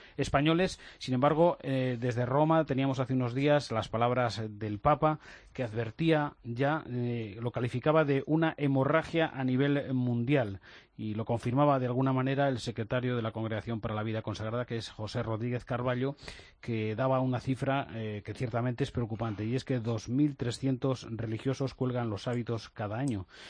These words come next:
Es decir, que se ha pasado de ochocientos mil que había en el año dos mil, se ha pasado a seiscientos ochenta y dos mil en el año dos mil catorce. Y en España, concretamente en España, ese descenso en la última década, en los últimos diez años,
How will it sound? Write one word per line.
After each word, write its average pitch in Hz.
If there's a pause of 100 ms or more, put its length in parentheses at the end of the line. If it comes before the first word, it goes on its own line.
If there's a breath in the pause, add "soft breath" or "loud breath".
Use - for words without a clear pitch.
(460 loud breath)
Es 131
decir, 143
que 120
se 143
ha 143
pasado 143
de 120
ochocientos 120
mil 175
que 127
había 131
en 123
el 120
año 131
dos 127
mil, 156
se -
ha 127
pasado 127
a 120
seiscientos 131
ochenta 110
y 107
dos 110
mil 127
en 110
el 113
año 120
dos 107
mil 113
catorce. 98 (260 loud breath)
Y 120
en 120
España, 160
concretamente 135
en 131
España, 123
ese 123
descenso 123
en 104
la 104
última 113
década, 131
en 131
los 101
últimos 113
diez 117
años, 131